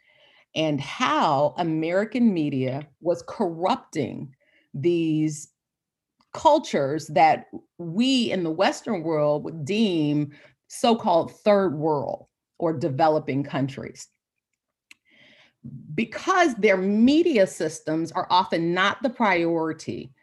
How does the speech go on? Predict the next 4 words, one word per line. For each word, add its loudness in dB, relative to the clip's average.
instead -2
feeding, -2
clothing, -2
housing -2